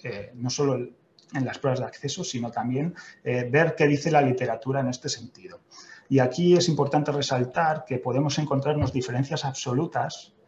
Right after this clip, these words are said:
o diferencias relativas. Cuando hablamos de diferencias absolutas, eh, como podemos ver, eh, la fuerza explosiva de, en,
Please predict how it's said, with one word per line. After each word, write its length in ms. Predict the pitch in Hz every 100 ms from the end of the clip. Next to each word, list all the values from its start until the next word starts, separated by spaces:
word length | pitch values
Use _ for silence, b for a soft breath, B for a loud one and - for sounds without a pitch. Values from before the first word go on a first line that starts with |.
| b b
o 140 | 139
diferencias 480 | 139 135 123 127 139
relativas. 640 | 127 107 - 98 92 -
Cuando 220 | - 120 117
hablamos 280 | 131 151
de 60 | 156
diferencias 460 | 127 127 127 123 -
absolutas, 760 | - - 127 143 139 - -
eh, 260 | - - - _
como 220 | _ 117 -
podemos 360 | - 117 123
ver, 200 | 127 127 B B B
eh, 180 | 123 117 117
la 120 | 117
fuerza 380 | - 147 143 143
explosiva 640 | - 123 - 147 135 120
de, 480 | 120 117 110 113 - _ b b b b _ _
en, 560 | 143 127 117 107 110